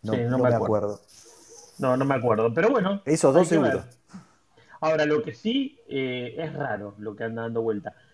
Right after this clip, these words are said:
Speaker 2: Y lo que también me llama la atención, a diferencia de lo que ha pasado con, con todo este tipo de últimos drones, es el silencio de radio que hay, ¿eh?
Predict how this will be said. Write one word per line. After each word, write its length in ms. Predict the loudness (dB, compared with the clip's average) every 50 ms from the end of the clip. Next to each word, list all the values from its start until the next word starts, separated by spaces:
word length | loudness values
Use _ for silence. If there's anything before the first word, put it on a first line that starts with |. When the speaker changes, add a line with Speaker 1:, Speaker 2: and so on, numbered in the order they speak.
| _ _ _ _
Speaker 2:
Y 120 | 0 0
lo 120 | 0 2
que 100 | 0 0
también 260 | 0 0 0 0 0 0
me 60 | 0
llama 260 | -2 -2 -2 -2 0
la 60 | -2 -2
atención, 640 | -2 -2 -4 -4 -4 -6 -4 -4 -4 -4 -4 -8 -14 _ _ _ _ _ _ _ _ _
a 80 | -6 -4
diferencia 500 | -4 -4 -4 -4 -4 -4 -4 -4 -4 -4
de 40 | -4
lo 80 | -4
que 80 | -4 -6
ha 80 | -6 -8
pasado 460 | -10 -8 -4 -4 -2 -2 -2 -4 -4
con, 460 | -4 -4 -4 -4 -6 -8 -8 -10 -12
con 320 | -8 -6 -6 -6 -6 -6
todo 200 | -2 0 2 2 2
este 200 | 0 -2 -6 -6
tipo 360 | -6 -6 -2 2 2 2 4
de 120 | 2 0
últimos 360 | -2 -2 -4 -4 -4 -4 -4 -2
drones, 360 | -2 0 0 2 0 -2 -2 -6 _ _ _ _ _ _ _ _
es 160 | -4 0 0
el 120 | 0 0
silencio 500 | 0 0 0 2 2 2 2 0 -2 -2
de 60 | -2 0
radio 400 | 0 -2 -2 0 0 0 -2 -2
que 100 | -2 -4
hay, 200 | -4 -4 -4 -6
¿eh? 160 | -8 -10 _